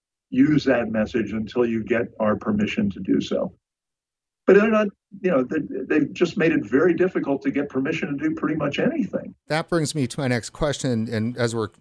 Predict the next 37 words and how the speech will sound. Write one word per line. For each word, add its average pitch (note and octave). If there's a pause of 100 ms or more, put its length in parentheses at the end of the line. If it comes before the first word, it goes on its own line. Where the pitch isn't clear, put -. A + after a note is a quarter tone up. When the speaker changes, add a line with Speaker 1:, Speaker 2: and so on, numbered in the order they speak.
(120)
Speaker 2:
getting A#2+
towards D#3+
wrapping C#3
up F#3+
here, C3+ (440)
is C#3
that D#3 (140)
aren't G3+
all F#3
of F3
these D#3
recommendations C3+
predicated B2+
solely C#3+
on C#3+
F A#2+
D G2+
A C#3 (440)
getting B2+
through D3
whatever A#2+
issues B2
it's A2+
having? A#2+
Because C#3+ (100)
currently F#3+
right C3+
now, A#2+
they're A2+
denying A#2 (300)
almost A#2+
all A#2+
of B2+
the B2
products. - (400)
And C3+
then, A#2+